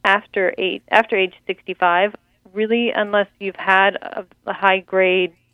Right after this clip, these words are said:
um, pap smear or, um, cervical lesion in the past or cervical cancer,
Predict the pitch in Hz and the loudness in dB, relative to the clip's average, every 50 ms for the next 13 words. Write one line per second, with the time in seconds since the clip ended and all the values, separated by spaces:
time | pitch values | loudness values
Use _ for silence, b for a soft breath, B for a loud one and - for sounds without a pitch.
0 | _ - 185 175 165 160 160 - - - - - _ _ _ _ _ _ - 208 | _ -4 -2 0 0 -2 -4 -6 -10 -14 -20 -20 _ _ _ _ _ _ 0 2
1 | 208 214 202 - 220 208 190 190 185 180 - 180 180 180 175 170 160 - 170 175 | 2 2 2 0 -6 -2 0 2 2 2 2 2 4 4 4 4 4 4 4 2
2 | 165 160 - - - - - - 214 202 208 - 185 185 190 190 196 190 190 190 | 2 0 -4 -14 -20 -8 -2 -2 0 0 0 -4 -4 -4 -4 -4 -4 -6 -6 -6
3 | 185 175 175 180 - - 175 170 170 175 _ - 170 - 165 156 - - 156 156 | -10 -10 -10 -10 -8 -4 -4 -2 -4 -4 _ -12 -12 -10 -10 -10 -8 -8 -12 -10
4 | - - 214 220 214 214 - - 190 185 170 | -8 -6 -4 -2 -2 -2 -4 -4 -4 -4 -4